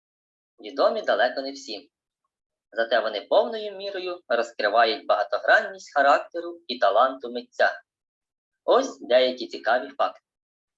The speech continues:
Прізвисько Кобзар і Пророк. Псевдо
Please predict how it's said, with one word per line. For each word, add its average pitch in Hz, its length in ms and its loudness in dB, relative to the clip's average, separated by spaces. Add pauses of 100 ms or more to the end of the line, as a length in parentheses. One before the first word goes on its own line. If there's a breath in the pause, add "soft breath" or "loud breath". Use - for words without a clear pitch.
(320)
Прізвисько 262 720 -4 (140)
Кобзар 127 560 0 (460)
і 139 120 -6
Пророк. 143 540 0 (1300)
Псевдо 208 560 0